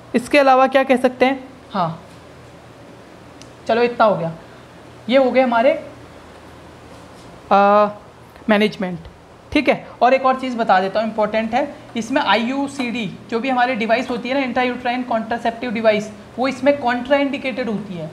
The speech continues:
ठीक है, कॉन्ट्राइंडिकेटेड। हाइड्रेटिफॉर्म वाले पेशेंट को नहीं देते हम, नहीं लगाते आईयूसीडी, ठीक है। तो ये भी हमारे इसमें कॉन्ट्राइंडिकेटेड होती है।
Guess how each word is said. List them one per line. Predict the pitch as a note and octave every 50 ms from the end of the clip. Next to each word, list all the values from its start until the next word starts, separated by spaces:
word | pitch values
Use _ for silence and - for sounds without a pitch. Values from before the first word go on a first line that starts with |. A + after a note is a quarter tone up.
| - -
ठीक | C4+ C#4+ C#4+
है, | D4+ A3 - - - - - - -
कॉन्ट्राइंडिकेटेड। | - A3+ A#3+ A#3 B3 C4+ C4 B3+ A#3+ A#3 A#3 A#3 A3+ F#3 D#3+ F#3 F3+ E3+
हाइड्रेटिफॉर्म | E3+ F#3+ G3+ G3 A#3 G3 B3+ B3 C4 C4 B3+
वाले | C4 A#3+ A#3+ A#3+
पेशेंट | A#3+ B3 A#3 G3+ - B3 A#3+ A#3
को | C#4 C#4+ C#4+
नहीं | A#3 G#3+ G#3+ A#3
देते | G#3 G#3+ G3+ G#3 A3+ G#3+
हम, | G#3+ G#3+ A3 A3 G#3+ - - - - - - -
नहीं | G#3 G#3+ A#3
लगाते | A3+ A3 G3 F#3+ G3 G3 G3+
आईयूसीडी, | G3 F#3+ F#3 F#3 F3 E3 F3+ D#3+ D#3 D3+ D#3+ - - - - -
ठीक | C4+ C#4+ -
है। | A#3 - - - - - - - -
तो | B3
ये | A#3+ A3+ A#3+
भी | A#3 B3+
हमारे | B3+ A#3+ A3 G#3 G#3+ B3+
इसमें | A3+ - - C4 D4+ D#4 - - - - - - - - - - - - - - - - - -
कॉन्ट्राइंडिकेटेड | A3+ A3+ A3+ A3+ A3+ - C4+ B3 B3 B3 B3+ B3+ B3 G#3+ G3 A#3 A3+ - A#3 G#3+ A3 A#3+ A#3+ A3
होती | G#3+ F#3+ F#3 E3 E3+ G3
है। | F3+ F3+ D#3+ D3+